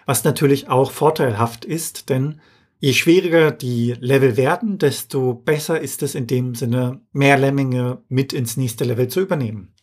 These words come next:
Ein kleiner Unterschied ist, dass man im Singleplayer-Modus hundert Lemminge haben kann als Maximalanzahl und im Zweispieler-Modus bekommt man nur achtzig Lemminge je Spieler.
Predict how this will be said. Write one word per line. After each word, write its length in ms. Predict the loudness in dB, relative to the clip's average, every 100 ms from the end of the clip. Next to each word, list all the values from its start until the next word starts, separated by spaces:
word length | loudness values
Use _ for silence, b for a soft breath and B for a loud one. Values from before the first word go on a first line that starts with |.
| _ _ -4
Ein 200 | -2 2
kleiner 300 | 2 4 2
Unterschied 480 | -2 -4 -2 -4
ist, 500 | -4 -4 -4 -8 -4
dass 260 | 0 0 -2
man 340 | -2 0 -2
im 340 | -4 -4 -4 -4
Singleplayer-Modus 1000 | 0 4 4 4 0 2 2 2 -2 -2
hundert 300 | 2 4 2
Lemminge 400 | 0 0 0 0
haben 320 | -2 -2 -6
kann 300 | -4 -4 -2
als 260 | -4 -4 -6
Maximalanzahl 1000 | -6 -4 -4 -2 -4 -6 -2 0 0 -4 b b b b
und 160 | 0 2
im 160 | 0
Zweispieler-Modus 1080 | -2 0 2 0 0 0 2 2 2 0 0
bekommt 480 | -6 -4 -4 -2 -2
man 180 | 0
nur 420 | 2 2 2 0 _
achtzig 540 | -6 -6 -4 -4 -4
Lemminge 380 | -2 -2 -2 -2
je 300 | -6 -4 -4
Spieler. 580 | -4 -6 -4 -4 -6 -10